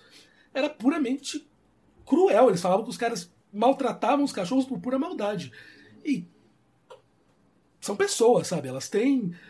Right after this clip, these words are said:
a gente tem, esse, é claro que existem caras que fazem coisa por maldade, é óbvio, como qualquer lugar, mas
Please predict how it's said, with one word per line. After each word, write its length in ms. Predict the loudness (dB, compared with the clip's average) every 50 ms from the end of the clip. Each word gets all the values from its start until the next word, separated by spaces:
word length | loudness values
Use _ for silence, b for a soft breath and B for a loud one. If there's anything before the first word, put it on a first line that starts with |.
| B B B
a 140 | -6 -6
gente 260 | -4 -4 -4 -6 -6 -6
tem, 360 | -4 0 0 0 0 -2 -6 -10 _
esse, 280 | -10 -10 -8 -10 -12 -14 _ _ _ _ -12
é 80 | -10
claro 280 | -4 0 2 2 2 2
que 80 | 0 -2
existem 280 | -4 -4 -4 -4 -6
caras 300 | -4 -2 -2 -2 -4 -4
que 80 | -6 -10
fazem 320 | -10 -8 -8 -8 -8 -10
coisa 260 | -10 -10 -10 -10 -10 -10
por 140 | -10 -10
maldade, 400 | -12 -10 -8 -6 -6 -6 -6 -8 -12
é 80 | -20 -20 _ _ _ _ _ _ -20 -14 _
óbvio, 380 | -6 -6 -6 -8 -10 -16 -18 -20 _
como 180 | -18 -18 -18 -16
qualquer 320 | -16 -14 -14 -12 -10 -10
lugar, 320 | -10 -8 -8 -10 -12 -14 -14 B B B B B B B B B
mas 580 | -2 0 2 2 2 2 2 0 -4 -8 -14